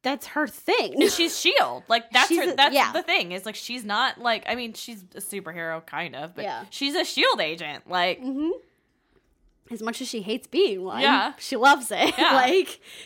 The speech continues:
Speaker 1: it's just, oh, it's so great. She's so great.
Speaker 2: Yeah.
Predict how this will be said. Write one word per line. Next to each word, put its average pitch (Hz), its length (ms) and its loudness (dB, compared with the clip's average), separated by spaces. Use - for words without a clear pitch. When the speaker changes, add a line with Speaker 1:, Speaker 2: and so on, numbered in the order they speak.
Speaker 1:
it's - 120 -18
just, 240 260 -8
oh, 220 200 -10
it's 226 180 -12
so 220 220 -6
great. 175 320 -12
She's 226 260 -12
so 196 180 -8
great. 120 400 -12
Speaker 2:
Yeah. - 80 -20